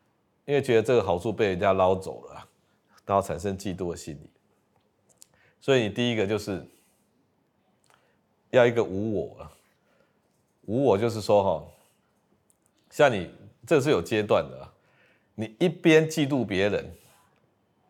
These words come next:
一边看到自己嫉妒，就像你现在这样。好，那你看到之后，你就会调整哦，你就会调整。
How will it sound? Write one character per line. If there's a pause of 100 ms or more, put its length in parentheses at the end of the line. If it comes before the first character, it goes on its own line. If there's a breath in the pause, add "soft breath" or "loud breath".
(160)
一
边
看
到
自
己
嫉
妒， (720 soft breath)
就
像
你
现
在
这
样。 (840)
好， (1120)
那
你
看
到
之
后，
你
就
会
调
整
哦， (720)
你
就
会
调
整。